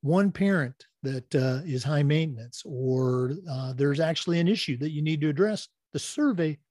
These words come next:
allows you to do this. It's very professional and very easy to administer. Go to athletic surveys dot com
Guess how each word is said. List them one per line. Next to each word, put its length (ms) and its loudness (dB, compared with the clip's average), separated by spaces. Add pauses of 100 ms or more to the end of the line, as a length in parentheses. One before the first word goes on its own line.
allows 460 -4
you 160 -4
to 200 -10
do 320 0
this. 500 -8 (100)
It's 120 -20
very 360 2
professional 640 -2 (380)
and 200 -2
very 420 2
easy 360 -4
to 220 -4
administer. 580 -6 (680)
Go 80 6
to 80 4
athletic 420 2
surveys 420 -2
dot 220 0
com 300 -8